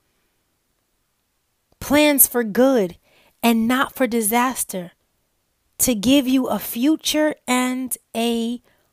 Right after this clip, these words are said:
hope." Remember, we do have a choice. We can choose. Do we want to choose what God has? Or do we want to do our own thing?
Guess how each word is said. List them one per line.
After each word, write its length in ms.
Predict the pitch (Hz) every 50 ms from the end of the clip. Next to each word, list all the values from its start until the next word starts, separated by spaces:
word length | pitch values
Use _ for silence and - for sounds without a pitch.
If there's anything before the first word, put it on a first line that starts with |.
| _ _
hope." 640 | - 127 - - - 247 240 226 190 156 - _ - - _ _ _ _ _ _ _ _ _ _ _ _ _ _ _ _ _ _ _ _ _ -
Remember, 400 | 220 208 240 262 277 262 240 214
we 480 | 196 185 214 233 247 269 277 294 285 _ _ _ _ _ _ _
do 260 | - 240 254 269 277
have 360 | 254 233 254 247 247 247 240
a 80 | 220 233
choice. 960 | - - - 262 254 254 254 240 226 196 170 - - - - - - - - _ _ _ _ _ _ _ _ _ _ _ _ _ _ _ _ _
We 300 | 120 170 214 254 302 302
can 220 | - - 294 277
choose. 840 | 254 - - - 330 339 330 - - - - - - - - - - - _ _ _ _ _ _ _ _ _ _ _ _ _ _ _ _ _ _ _ _ _ _ _ _ _ _ _ _ _ _ _
Do 180 | - 202 196 202
we 120 | 214 233
want 280 | 233 247 247 240 233 226
to 120 | 220 -
choose 400 | - - 254 247 247 233 - -
what 160 | - 185 180
God 280 | - 220 220 240 269 269
has? 580 | - 285 285 285 294 294 302 294 - - - - _ _ _ _ _ _ _ _ _ _ _ _ _ _ _ _ _ -
Or 120 | - 196
do 180 | 180 - 208 214
we 100 | 240 262
want 220 | 254 262 254 247
to 80 | 240 214
do 180 | 208 233 233
our 160 | 226 220 202
own 340 | - - 233 262 311 320 302 - _ -
thing? 300 | 190 170 165 160 160